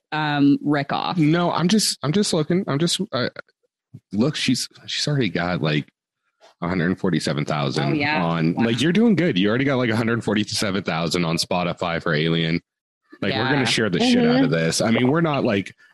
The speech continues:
Speaker 2: we're not, like, a huge podcast, but
Speaker 3: Thank you so much, guys.
Speaker 1: Oh, yeah.
Speaker 2: and hopefully they'll
Speaker 1: Absolutely.
Speaker 2: share it
Speaker 1: <laughs>
Speaker 2: to their friends and so on and so forth, and it blows up. I mean,
Speaker 1: Yep,
Speaker 2: like,
Speaker 1: yep.
Speaker 2: you know, we wanna do
Speaker 3: Thank you
Speaker 2: anything we
Speaker 3: so
Speaker 2: can to
Speaker 3: much.
Speaker 2: help you, but
Speaker 1: Yeah, anything we can ever do to,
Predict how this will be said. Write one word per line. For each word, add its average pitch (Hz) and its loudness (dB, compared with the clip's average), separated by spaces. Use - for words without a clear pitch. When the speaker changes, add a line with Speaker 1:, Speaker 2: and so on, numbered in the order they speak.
Speaker 2:
we're 147 0
not, 151 0
like, 117 0
a 95 0
huge 90 0
podcast, 85 -2
but - 2
Speaker 3:
Thank 175 2
you 190 0
so 185 0
much, 170 2
guys. 175 2
Speaker 1:
Oh, 180 0
yeah. 143 0
Speaker 2:
and 139 0
hopefully 151 2
they'll 135 2
Speaker 1:
Absolutely. 147 0
Speaker 2:
share 131 2
it 131 2
Speaker 1:
<laughs> - -
Speaker 2:
to 127 -2
their 123 0
friends 113 0
and 104 0
so 117 0
on 110 0
and 98 0
so 117 0
forth, 110 -2
and 90 2
it 85 -2
blows 98 2
up. 87 -2
I 87 0
mean, 87 2
Speaker 1:
Yep, 151 0
Speaker 2:
like, 92 -2
Speaker 1:
yep. 151 -2
Speaker 2:
you 127 2
know, 113 2
we 123 2
wanna 135 2
do 233 2
Speaker 3:
Thank 190 2
you - 0
Speaker 2:
anything 180 2
we 180 2
Speaker 3:
so 175 2
Speaker 2:
can 170 2
to 160 0
Speaker 3:
much. 156 0
Speaker 2:
help - -4
you, - 2
but 208 2
Speaker 1:
Yeah, 185 0
anything 208 2
we 175 2
can 175 0
ever 175 0
do 139 0
to, 131 0